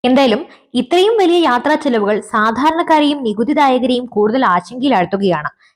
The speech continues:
ഈ യാത്രകൾക്ക് ചിലവഴിച്ച ഭീമമായ തുകകൾക്ക് അർഹമായ നേട്ടങ്ങൾ രാജ്യത്തിനുണ്ടായിട്ടുണ്ടോ എന്ന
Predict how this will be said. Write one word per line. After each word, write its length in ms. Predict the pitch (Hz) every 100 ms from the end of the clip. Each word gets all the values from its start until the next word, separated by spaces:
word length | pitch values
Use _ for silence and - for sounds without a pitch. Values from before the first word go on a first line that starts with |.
| -
ഈ 60 | 214 262
യാത്രകൾക്ക് 540 | 220 214 247 254 269 285
ചിലവഴിച്ച 400 | 240 247 247 254
ഭീമമായ 460 | 208 202 285 285 240 -
തുകകൾക്ക് 440 | 226 220 254 240 226
അർഹമായ 400 | 214 262 269 254
നേട്ടങ്ങൾ 420 | 240 214 247 202 269 - _ 233
രാജ്യത്തിനുണ്ടായിട്ടുണ്ടോ 1040 | 226 240 262 277 220 226 285 320 320 302 294
എന്ന 120 | 240